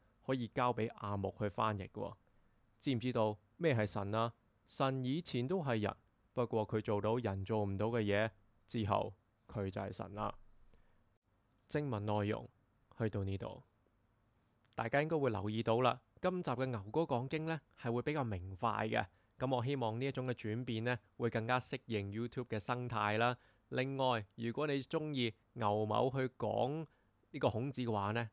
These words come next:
噉你記得留言話畀我知。鍾意呢集嘅內容嘅話，記得幫手 like 啦、subscribe 啦、幫手 share 開去啦。牛哥講經有 YouTube、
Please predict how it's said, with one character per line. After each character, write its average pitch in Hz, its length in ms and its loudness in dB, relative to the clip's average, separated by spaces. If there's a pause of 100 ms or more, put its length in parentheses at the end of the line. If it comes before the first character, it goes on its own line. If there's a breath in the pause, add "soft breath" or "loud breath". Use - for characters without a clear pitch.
噉 120 140 -6
你 113 80 0
記 104 220 -4
得 120 180 -2
留 104 300 -8
言 104 180 -14
話 101 180 -6
畀 120 140 -4
我 113 80 0
知。 131 260 0 (340 soft breath)
鍾 135 180 -2
意 113 100 -2
呢 131 160 -4
集 123 100 -2
嘅 117 180 -2
內 107 260 2
容 101 160 -2
嘅 104 80 -4
話， 113 240 2 (180 soft breath)
記 113 160 -2
得 120 120 0
幫 131 200 -2
手 107 160 0
like 135 340 0
啦、 156 200 -2 (200)
subscribe - 560 -4
啦、 120 160 2
幫 120 140 -2
手 107 100 -2
share 113 220 -2
開 123 160 0
去 123 140 2
啦。 151 160 2 (320 soft breath)
牛 95 200 -6
哥 113 120 -4
講 104 240 -4
經 117 160 -6
有 98 180 -2
YouTube、 107 380 -2